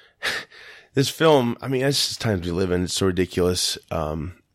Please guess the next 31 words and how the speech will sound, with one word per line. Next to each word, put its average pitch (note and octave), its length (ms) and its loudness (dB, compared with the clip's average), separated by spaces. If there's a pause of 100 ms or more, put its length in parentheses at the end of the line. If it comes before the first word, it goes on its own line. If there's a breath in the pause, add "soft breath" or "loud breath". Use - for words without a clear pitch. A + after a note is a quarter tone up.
yeah, A2 260 2
this D3+ 240 -2
film, F3+ 400 2
Last C#3 340 0
Jedi, C3 300 4
is F#2+ 120 -2
going B2 200 2
to G#2 60 2
make G2 260 0 (500)
over G#2+ 360 2
a F2+ 140 -2
billion F2+ 440 0
before F#2 400 0
it's D#2 480 -4
out F#2 140 -2
of F2 140 0
the - 60 -18
theaters. E2+ 580 -2 (500 loud breath)
And F#2+ 80 -4
people G2 200 0
are G2 60 2
like, F#2 220 0
"Oh, G2 200 0
it F#2 60 0
didn't G#2 160 2
make G2+ 140 2
as F#2 120 -2
much F#2+ 200 0
as F2+ 100 -4
the F2 80 -2
previous." F2+ 760 0